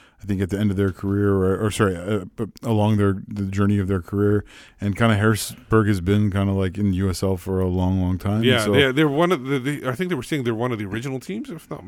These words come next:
Speaker 2: I could be wrong about
Speaker 1: Yeah.
Speaker 2: that. I saw
Speaker 1: So
Speaker 2: that.
Speaker 1: I just, I just hope that they're, th-, this hiatus doesn't turn into anything more than a year.
Speaker 2: Yeah,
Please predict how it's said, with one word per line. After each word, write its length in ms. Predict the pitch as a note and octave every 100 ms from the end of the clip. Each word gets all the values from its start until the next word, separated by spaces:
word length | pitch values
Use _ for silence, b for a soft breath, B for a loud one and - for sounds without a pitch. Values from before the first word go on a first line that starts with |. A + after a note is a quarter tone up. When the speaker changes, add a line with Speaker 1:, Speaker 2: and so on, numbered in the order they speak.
| F#2+ C#2+
Speaker 2:
I 80 |
could 140 | G2+ B2+
be 100 | G2+
wrong 240 | F#2 F#2
about 160 | F2+ E2+
Speaker 1:
Yeah. 200 | G#2 G2
Speaker 2:
that. 60 | F2
I 100 | F2
saw 180 | G#2
Speaker 1:
So 100 | F#2
Speaker 2:
that. 20 | E3
Speaker 1:
I 80 |
just, 140 | E3+ C#3+
I 120 | C#3+
just 140 | C3 G2+
hope 180 | A#2 G2+
that 160 | G#2+
they're, 580 | F#2+ G#2 G2 F#2 F2+ F2+ - _
th-, 540 | F#2+ F2+ G#2+ G#2 G#2+ G2+
this 260 | A2 A2
hiatus 480 | - G#2 G#2+ G2+ F#2
doesn't 240 | G#2 F#2+ F#2
turn 200 | G2+ F#2+
into 260 | F2 G2
anything 420 | F#2+ F#2+ F2+ F#2
more 180 | F#2 F#2+
than 160 | F2+ F2
a 40 |
year. 320 | F2+ F2 F2+ - _
Speaker 2:
Yeah, 280 | A#2+ C#3